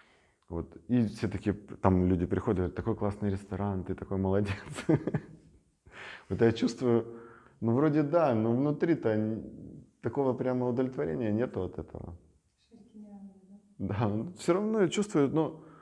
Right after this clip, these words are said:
Speaker 1: всё равно как бы что-то не совсем то. Да, всё, всё, всё счастливы, всё довольны, но я внутри не, не, не удовлетворён по полной от этого.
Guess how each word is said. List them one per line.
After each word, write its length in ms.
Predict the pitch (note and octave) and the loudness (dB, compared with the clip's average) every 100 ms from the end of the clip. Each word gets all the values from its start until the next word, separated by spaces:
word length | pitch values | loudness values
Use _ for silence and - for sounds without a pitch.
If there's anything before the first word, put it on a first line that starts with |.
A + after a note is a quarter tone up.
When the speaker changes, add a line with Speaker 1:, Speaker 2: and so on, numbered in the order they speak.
| - _ _ _ | -20 _ _ _
Speaker 1:
всё 180 | - - | -12 -6
равно 340 | D3+ F3+ A#3 G#3 | -4 -2 -4 -4
как 220 | F3 D#3+ | -6 -2
бы 420 | E3+ E3 E3+ - - | 0 0 -2 -8 -18
что-то 360 | - F#3 F3 D#3 | -8 -6 -2 -2
не 120 | D3+ | -2
совсем 360 | C#3+ - G#2+ | -4 -4 -6
то. 200 | F2+ - - - _ _ _ _ _ _ - | -4 -8 -12 -18 _ _ _ _ _ _ -8
Да, 260 | G#2 F3 G#3 | -4 -4 -4
всё, 340 | - F3 E3+ - | 0 0 0 -6
всё, 220 | - E3+ | 2 2
всё 340 | E3 - - | 2 -4 -2
счастливы, 480 | C#3+ A2+ A2+ - G#2+ | 2 4 4 4 0
всё 140 | - A#2 | 2 2
довольны, 500 | G2+ F#2+ G#2 G#2+ G#2+ | 4 6 6 6 4
но 160 | A#2 | 2
я 160 | D#3 F3 | 0 0
внутри 380 | B2 G#2 F#2+ G#2 | 0 -2 -2 -2
не, 180 | A#2+ D3 C#3 | -4 -6 -8
не, 320 | B2 C3 C#3 | -6 -4 -2
не 160 | B2+ C3 | -2 -2
удовлетворён 600 | C3 A#2+ - G#2+ E2+ D#2+ | -2 -4 -4 -4 -4 -6
по 100 | E2 | -8
полной 420 | - E2 F2 - - _ _ _ | -6 -6 -6 -12 -16 _ _ _
от 200 | - - | -14 -14
этого. 260 | - - | -14 -16